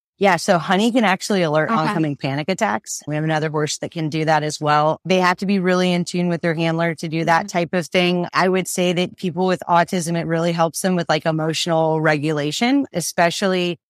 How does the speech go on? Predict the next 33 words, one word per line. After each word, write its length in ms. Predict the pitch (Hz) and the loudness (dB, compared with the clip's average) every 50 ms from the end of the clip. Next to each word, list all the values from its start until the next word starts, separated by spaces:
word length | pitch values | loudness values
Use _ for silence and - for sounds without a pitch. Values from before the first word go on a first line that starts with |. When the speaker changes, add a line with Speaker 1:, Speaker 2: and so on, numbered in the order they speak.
| _ _ _ | _ _ _
Speaker 1:
you 100 | 220 254 | -4 -2
think 220 | - 294 277 247 | 0 0 0 2
of, 140 | 320 311 254 | 0 0 2
like, 220 | 254 226 214 - - | 2 2 0 0 0
learning 420 | 175 180 180 185 190 190 185 180 | 2 2 4 4 2 2 0 -2
to 120 | - - 165 | -4 -8 -8
communicate 580 | - 185 165 165 165 165 156 - 175 160 156 | -4 -2 -2 0 0 -2 -2 -2 -2 -4 -4
with 120 | 147 147 - | -6 -8 -8
horses. 400 | - 147 143 - - - - - | -8 -6 -6 -6 -6 -8 -8 -8
Like, 140 | 131 156 - | -10 -10 -6
we 140 | - 185 165 | -6 -6 -4
communicate 640 | - 208 190 202 208 208 202 - 214 190 180 175 | -2 0 0 2 2 2 2 0 0 -2 -2 -2
without, 300 | 170 175 - 170 160 160 | -4 -2 0 2 2 2
and 100 | 156 170 | 2 0
I'm 100 | 180 175 | 0 -2
sure 240 | 180 - - 208 208 | 0 0 0 0 2
that 160 | 190 202 175 | 2 0 -2
some 180 | - - 180 175 | -2 0 0 0
of 140 | 175 170 160 | 0 0 0
this 240 | 165 160 - - - - _ _ | -2 -2 -2 -6 -8 -12 _ _
relates 500 | - 165 175 165 165 165 165 160 - - | -4 0 0 2 2 0 0 -2 -4 -6
to 120 | - 175 151 | -4 -4 -2
therapy 360 | - 165 160 160 - 156 151 | 0 0 0 0 -2 -4 -4
dogs, 380 | 143 143 143 143 143 135 - - _ _ _ _ _ _ - | -4 -4 -4 -6 -8 -10 -14 -18 _ _ _ _ _ _ 2
but 220 | 202 196 190 - | 4 4 4 2
we 200 | - - 196 202 | 0 -2 -4 -2
communicate 560 | - - 208 208 214 247 285 285 - 285 233 202 | 0 0 2 4 4 4 4 2 2 -2 -2 -2
with 120 | 202 - | -2 0
them 140 | - 196 190 | 0 2 2
without 340 | 185 175 190 170 170 170 170 | 2 2 4 4 4 2 2
using 480 | 165 175 170 156 170 160 151 151 147 - _ _ _ _ _ _ - 135 147 - | -2 -2 -2 -2 -2 -2 -4 -6 -8 -10 _ _ _ _ _ _ -8 -8 -8 -2
our 160 | - 156 151 | 0 0 0
words. 400 | 143 160 160 143 131 107 135 - | 2 0 -2 -2 -4 -6 -8 -12